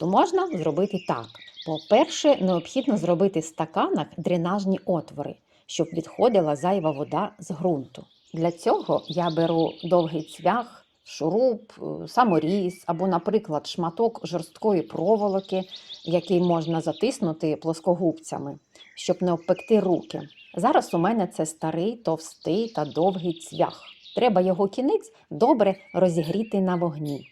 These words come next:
Я розігріваю до тих пір, доки кінчик цвяха не почне червоніти. Кілька стаканчиків ставимо догори дном та розпеченим цвяхом пропалюємо отвір. Це також можна зробити, наприклад,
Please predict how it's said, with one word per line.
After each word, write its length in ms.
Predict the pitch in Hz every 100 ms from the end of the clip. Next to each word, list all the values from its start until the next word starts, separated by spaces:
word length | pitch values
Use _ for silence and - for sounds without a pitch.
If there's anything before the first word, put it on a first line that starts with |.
| _ _ - -
Я 260 | 165 180
розігріваю 680 | 170 156 165 170 165 170 165
до 160 | 156 170
тих 300 | 165 - _
пір, 320 | 185 285 - - -
доки 300 | 160 180 175
кінчик 460 | 160 180 170 170 160
цвяха 720 | - - 160 254 349 - 156 - -
не 140 | 170
почне 520 | 170 165 160 - 202 226
червоніти. 920 | - 180 180 180 180 165 139 - - -
Кілька 320 | - 294 - 170
стаканчиків 880 | - 160 147 175 226 466 453 - - _
ставимо 720 | - - 185 202 247 233 233 -
догори 480 | 165 151 156 165
дном 420 | 185 156 170 143 - _ _
та 120 | 165
розпеченим 800 | 196 - _ 196 156 - 151 147
цвяхом 640 | - - 170 285 339 139 - - -
пропалюємо 840 | 185 185 - 180 254 262 226 202 -
отвір. 360 | 170 - 151 - - - -
Це 120 | 370
також 380 | 359 233 202 -
можна 300 | 190 190 175
зробити, 440 | 160 160 190 208
наприклад, 640 | 156 147 165 202 165 156